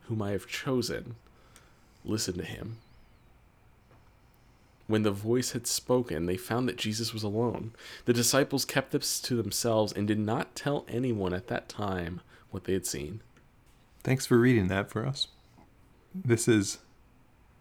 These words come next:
Speaker 2: both, I think, a well-known passage, but it's also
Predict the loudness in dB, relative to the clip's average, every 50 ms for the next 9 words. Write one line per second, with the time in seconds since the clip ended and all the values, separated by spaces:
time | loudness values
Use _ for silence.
0 | -20 -20 _ _ _ _ _ _ 4 6 8 8 6 4 0 -2 0 2 4 6
1 | 4 6 6 6 6 6 6 4 6 6 6 6 4 2 -2 -10 -20 -20 _ _
2 | _ _ -2 0 2 2 2 2 2 0 -2 -4 -4 -4 -4 -4 -6 -6 -4 -4
3 | -4 -4 -4 -8 -12 -16 -20 _ -20 _ _ -20 -20 -20 _ _ _ _ -20 -20
4 | -20 -20 _ _ _ -20 -20 -2 4 4 6 6 4 2 2 4 4 4 4 4
5 | 4 4 6 6 4 2 -2